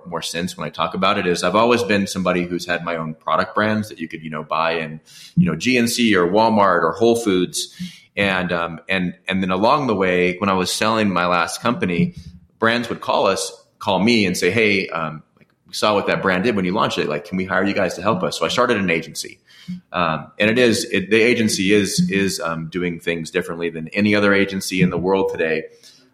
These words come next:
Um, and that's what makes us unique. Again, differentiation. I have complete white space there and we stay booked up constantly. But I've never owned an agency before. And my competitors are these huge agencies, you know, that are,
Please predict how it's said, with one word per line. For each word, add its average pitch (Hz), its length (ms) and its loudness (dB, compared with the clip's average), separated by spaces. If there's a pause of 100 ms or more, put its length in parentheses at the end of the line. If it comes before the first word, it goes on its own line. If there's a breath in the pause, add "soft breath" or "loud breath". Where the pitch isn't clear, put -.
Um, 78 560 0 (220)
and 85 240 -4
that's 104 180 -2
what 107 100 2
makes 101 200 2
us - 160 -4
unique. 120 260 2
Again, 92 240 0
differentiation. 104 760 2
I 80 60 -4
have 80 200 -4
complete 104 340 -2
white 95 180 2
space 85 300 -2
there 87 260 4
and 82 100 -4
we 85 60 -2
stay 90 220 -2
booked - 320 -2
up 98 140 -2
constantly. 82 640 -2 (360 loud breath)
But 101 100 2
I've 104 100 2
never 117 260 2
owned 120 160 4
an 104 80 4
agency 90 360 0
before. 87 360 0
And 85 80 0
my 82 200 0 (100)
competitors 95 680 0 (120)
are 101 180 2
these 104 280 0
huge 135 360 -4
agencies, 90 640 -4
you 80 60 -8
know, 85 140 -2
that 92 120 -2
are, 92 220 -4